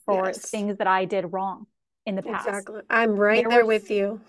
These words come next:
Speaker 2: <laughs> That was,
Speaker 1: there were
Speaker 2: that
Speaker 1: some
Speaker 2: was it
Speaker 1: big
Speaker 2: for
Speaker 1: things
Speaker 2: me.
Speaker 1: that I regretted. Yeah, that I did in past relationships when I was younger. Like, things I, I did not, <laughs> I wasn't
Speaker 2: Same.
Speaker 1: always around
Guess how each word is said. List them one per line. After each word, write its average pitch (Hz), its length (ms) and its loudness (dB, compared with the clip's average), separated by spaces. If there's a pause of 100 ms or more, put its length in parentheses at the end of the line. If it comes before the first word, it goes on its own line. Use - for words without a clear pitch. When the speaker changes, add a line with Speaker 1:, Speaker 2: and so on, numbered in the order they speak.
(140)
Speaker 2:
<laughs> - 220 2
That 233 180 6
was, 214 200 4
Speaker 1:
there 240 120 4
were 269 100 6
Speaker 2:
that - 60 -8
Speaker 1:
some - 200 4
Speaker 2:
was 202 160 0
it 214 80 4
Speaker 1:
big 247 180 10
Speaker 2:
for 233 80 -2
Speaker 1:
things 269 200 6
Speaker 2:
me. - 40 0
Speaker 1:
that 262 80 6
I 233 80 2
regretted. 214 640 2
Yeah, 247 300 2
that 214 100 -4
I 208 80 -2
did 214 260 -4
in 220 120 -8
past 196 340 -6
relationships 208 640 -4
when 214 120 -6
I 196 80 -4
was 190 160 -4
younger. 220 460 -2 (240)
Like, 190 380 -4
things 208 520 -4
I, 190 420 0
I 190 80 -2
did 190 180 -6
not, 190 380 -2
<laughs> - 720 0
I 214 140 2
wasn't 262 180 8
Speaker 2:
Same. - 20 4
Speaker 1:
always 254 200 4
around 226 500 0